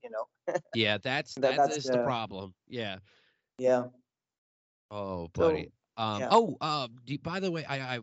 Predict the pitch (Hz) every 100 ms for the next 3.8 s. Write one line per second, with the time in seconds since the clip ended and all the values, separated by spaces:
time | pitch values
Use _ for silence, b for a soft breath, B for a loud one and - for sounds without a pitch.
0 | 117 - 190 185 143 120 113 - 107 -
1 | 113 131 120 123 117 113 - _ _ _
2 | 98 92 95 101 98 92 90 - 95 -
3 | 90 92 90 85 107 101 104 95